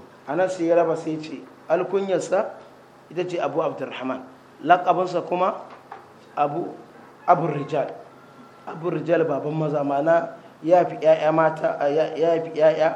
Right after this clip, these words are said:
maza zuriyan. Ma'ana yana da ƴaƴa maza zuriyan guda goma.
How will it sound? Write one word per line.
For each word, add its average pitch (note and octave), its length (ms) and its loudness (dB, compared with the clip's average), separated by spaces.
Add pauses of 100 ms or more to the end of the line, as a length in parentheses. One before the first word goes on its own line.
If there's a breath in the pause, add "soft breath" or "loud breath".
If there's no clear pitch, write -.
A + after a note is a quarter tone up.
(760)
maza D#3 480 4
zuriyan. D3+ 400 -4 (720)
Ma'ana C#3+ 240 0
yana F3+ 160 6
da D3 80 -2
ƴaƴa D#3 320 2
maza D#3+ 320 4
zuriyan D#3+ 380 -2
guda C3 260 -2
goma. C#3 320 -4